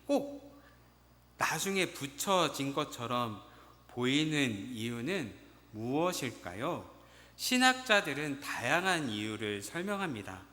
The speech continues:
많은 신학자들 중 외남이라는 사람, 신학자는 이렇게 설명합니다. 레위기 이십육 장이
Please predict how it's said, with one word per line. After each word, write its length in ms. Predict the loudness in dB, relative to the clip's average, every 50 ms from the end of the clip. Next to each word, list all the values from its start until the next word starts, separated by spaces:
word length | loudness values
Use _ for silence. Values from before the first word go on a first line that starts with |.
| -20 -20 -20 -20 -20 -20 -20 -8 -4
많은 360 | -2 -2 -2 -2 -2 -2 -4
신학자들 800 | -4 -4 -4 -4 -2 0 0 -2 -2 -2 -2 -2 -2 -2 -2 -4
중 320 | -4 -4 -4 -4 -4 -4 -8 -12 -20 -20 -20 -20 -20 -6 -2
외남이라는 800 | 2 2 2 4 4 4 4 4 2 2 2 2 2 0 0 -2
사람, 420 | -4 -4 -2 -2 0 -2 -2 -4 -8 -10
신학자는 680 | -8 -4 -2 -2 -2 -2 -4 -6 -4 -2 -2 0 0
이렇게 340 | 2 2 2 2 2 0 -2
설명합니다. 800 | 0 0 -2 -2 0 -2 -2 -2 -4 -4 -6 -8 -10 -10 -12 -14 -16 -20 -20 -20 -20 -20 -20 -16 -4 0
레위기 540 | 2 4 4 4 2 2 0 0 0 0
이십육 420 | 0 -2 -2 -4 -4 -4 -4 -6 -2
장이 480 | 0 0 0 0 0 -2 -2 -2 -4